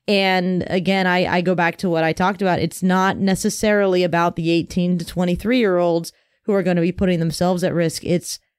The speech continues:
the people in their bubbles that I fear for. It's the society at large, uh, that I fear for when it comes to these things. So it's a big, big, big complex issue. I just want the people that are in power to be considering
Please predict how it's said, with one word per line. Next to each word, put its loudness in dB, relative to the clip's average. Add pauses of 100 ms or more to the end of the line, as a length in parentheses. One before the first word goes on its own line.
(180)
the 0
people 0
in 0
their 2
bubbles 0
that 0
I 0
fear -2
for. -4
It's -4
the 0
society 0
at 0
large, 0 (360)
uh, 0
that 0
I 2
fear -2
for -2
when 0
it -4
comes -4
to -4
these -4
things. -2
So 0 (440)
it's 0
a 2
big, 0
big, 0
big 0
complex 0
issue. 0
I 2
just -2
want 0
the -2
people 0
that 2
are 2
in 0
power 0 (840)
to 0
be -2 (640)
considering 0